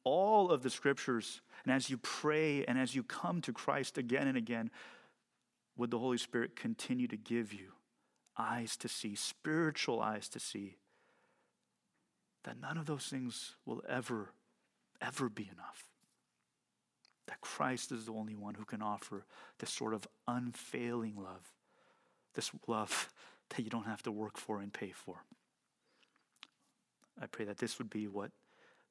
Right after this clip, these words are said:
God imp-, impresses upon all our hearts today and every day. Let's pray. Heavenly Father,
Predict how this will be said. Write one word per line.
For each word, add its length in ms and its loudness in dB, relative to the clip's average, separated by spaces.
God 380 0
imp-, 320 -6
impresses 600 -2
upon 380 -6
all 200 2
our 120 2
hearts 420 -10
today 320 -6
and 100 -8
every 180 -12
day. 120 -14
Let's 140 -4
pray. 200 -8
Heavenly 220 6
Father, 420 8